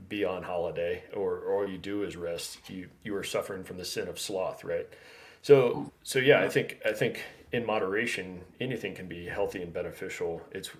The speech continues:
it's when it's taken to the extreme or taken to, um, overindulgence, maybe. Uh, that's, that's where it starts to, I don't know, things start to fall apart. And, and kinda to the example that, that Doc was saying in regards to jujitsu,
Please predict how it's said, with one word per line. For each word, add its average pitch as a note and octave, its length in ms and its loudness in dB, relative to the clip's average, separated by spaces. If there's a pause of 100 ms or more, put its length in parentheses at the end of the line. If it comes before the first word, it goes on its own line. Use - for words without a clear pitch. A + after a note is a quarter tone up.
(140)
it's - 140 -16
when G2+ 100 -6
it's - 140 -8
taken G2+ 260 -6
to F2+ 80 -16
the F2+ 120 -10
extreme F#2 680 -10
or F2 120 -8
taken F2+ 400 -10
to, E2+ 480 -10 (360)
um, D#2+ 340 -12 (500)
overindulgence, E2+ 800 -8
maybe. D#2+ 360 -10 (800)
Uh, F2 300 -2 (420)
that's, F#2+ 260 0
that's G#2 280 -2
where G2 180 0
it F2 100 -8
starts F#2 320 -4
to, F2 340 -2 (840)
I F#2+ 40 -4
don't F2+ 80 -2
know, E2 120 -6 (640)
things A#2 240 -2
start G2+ 180 2
to F2 60 -4
fall F2+ 320 -2
apart. E2+ 340 -6
And, F#2 300 -4
and F#2 180 -6
kinda A2 220 -4
to - 120 -10
the F#2+ 100 -6
example F#2+ 360 -4
that, F2 240 -2
that F#2 120 -10
Doc F2 240 -4
was F#2+ 120 -6
saying F2 340 -8 (100)
in F2 200 -10
regards F2 340 -4
to - 100 -12
jujitsu, E2+ 680 -10